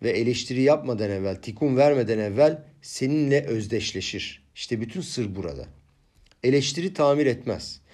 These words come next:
o sızlanma, o paylaşım tamir eder. Eleştiri tam tersine bizi daha çok sinirlendirir ve ateşler. Ama bizi olayları düşünmeye iten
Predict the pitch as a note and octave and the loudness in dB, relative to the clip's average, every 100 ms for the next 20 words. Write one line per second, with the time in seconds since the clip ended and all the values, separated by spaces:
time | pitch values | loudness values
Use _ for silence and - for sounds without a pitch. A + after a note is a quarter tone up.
0 | - _ - E3+ - D3 G#2 A#2+ A#2 A2+ | -20 _ -8 -6 -4 -4 -2 0 2 0
1 | G2+ - C#3 - C#3+ C#3 B2+ F#3+ E3+ B2 | -2 -4 -4 0 2 2 2 0 0 0
2 | F#2 D#2+ C2+ - - - _ _ - - | 0 -2 -8 -12 -18 -20 _ _ -20 -20
3 | _ - D3+ E3 - G3 - G3+ A3 F#3+ | _ 2 4 4 0 -2 4 4 6 6
4 | D#3+ - F3 D#3 D3+ C#3 D3 F3 E3 - | 6 4 2 2 2 6 8 8 2 -2
5 | - C#3+ C3+ C3+ C3 B2+ E3 C#3 A2 G#2 | -2 0 4 4 2 2 0 2 2 0
6 | A2 - G2+ F2 - _ _ _ - - | -4 -6 -4 -6 -8 _ _ _ -20 -20
7 | - A#2+ B2 G#2 A#2+ A#2 E3 - B2+ B2+ | -4 0 0 0 -4 -2 -2 0 2 4
8 | B2 B2 C#3 A2 G#2+ B2+ A2 G#2+ B2 G#2+ | 4 2 0 -2 -6 -4 -2 0 0 -2
9 | G#2 G#2 | -4 -8